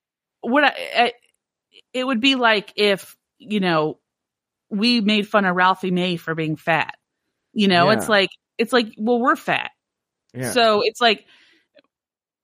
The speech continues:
Speaker 1: it's the same thing with Jinx, uh, uh, you know, ragging on Jinx for not being, not having enough people or her show being boring. It's like,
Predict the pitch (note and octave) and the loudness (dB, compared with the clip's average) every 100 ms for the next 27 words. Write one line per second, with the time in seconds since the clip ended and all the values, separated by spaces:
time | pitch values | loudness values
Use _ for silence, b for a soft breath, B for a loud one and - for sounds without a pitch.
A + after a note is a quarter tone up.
0 | _ - A#3 A#3 B3 C#4+ B3+ B3+ A#3+ G#3+ | _ -2 -2 -2 -2 2 2 2 2 0
1 | - B3 A#3+ - G#3 - G3+ F#3+ - G#3 | 0 0 0 -2 -4 -4 -4 -4 -4 -2
2 | F3+ E3+ F#3 G3 G3+ G3+ F#3+ F3 G#3+ A3+ | -2 -2 0 0 0 0 -2 -2 -2 -2
3 | - F#3 E3+ E3+ E3+ E3 D#3+ D#3+ _ - | 0 0 0 0 -4 -2 -4 -8 _ -2
4 | G3 F#3 G3+ G3 F#3 - - A3 G3+ F#3 | -2 0 0 0 -4 -4 -4 -2 2 4
5 | F3 E3 F3+ E3 - G#3+ G#3+ F#3 E3 D3 | 4 2 0 -4 0 0 0 -2 -2 -4
6 | D3 - F3+ - F#3+ | -6 -6 -4 -2 -2